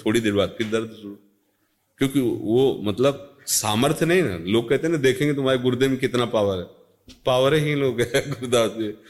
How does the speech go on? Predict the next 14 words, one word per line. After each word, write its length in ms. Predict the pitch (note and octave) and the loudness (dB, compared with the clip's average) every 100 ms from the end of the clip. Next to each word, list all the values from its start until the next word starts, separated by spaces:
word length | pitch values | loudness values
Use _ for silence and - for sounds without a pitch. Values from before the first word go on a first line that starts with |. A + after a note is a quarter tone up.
| - - - - | -20 -20 -8 0
पर 120 | B2+ | 2
ये 260 | A#2+ C#3+ | 4 2
कृपा 400 | D#3+ A2+ F#2 A2 | 2 -2 0 0
है 120 | A2 A2 | 2 0
कि 140 | G#2 | -2
हर 340 | G2 - A#2+ C3+ - | -4 -2 -2 0 0
कष्ट 260 | G2+ - F#2 | 0 0 -4
में 460 | F#2+ C#3+ F3 - - _ - | 0 0 0 -6 -20 _ -4
लाडली 420 | F#2 F2+ F2 F2 | -2 0 -2 -6
जी 160 | E2+ E2+ | -8 -8
का 300 | G#2+ A#2 C3+ | -4 -4 -4
दुलार 840 | F2+ F2 G#2+ F#2+ G2 E2+ E2+ - | -8 -2 0 0 0 -4 -8 -12
कृपा 280 | F#2+ F2+ F#2 | -12 -8 -8
प्रसाद, 420 | - E2+ F2+ E2+ | -10 -14 -10 -10